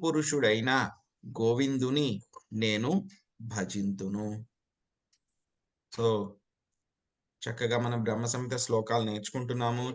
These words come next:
చాలా విషయాలు నేర్చుకున్నాము. ఇంకా బ్రహ్మ సంహిత చివరిలోకి వచ్చేసాం మనం. మొత్తము యొక్క బ్రహ్మ సంహితలో మనకి almost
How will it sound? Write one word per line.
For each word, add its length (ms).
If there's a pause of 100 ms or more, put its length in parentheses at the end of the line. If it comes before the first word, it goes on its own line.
చాలా 240 (120)
విషయాలు 380
నేర్చుకున్నాము. 560 (100)
ఇంకా 220
బ్రహ్మ 220 (100)
సంహిత 240 (140)
చివరిలోకి 480
వచ్చేసాం 400
మనం. 160 (800)
మొత్తము 400 (640)
యొక్క 220 (100)
బ్రహ్మ 240 (100)
సంహితలో 380 (120)
మనకి 320 (2000)
almost 380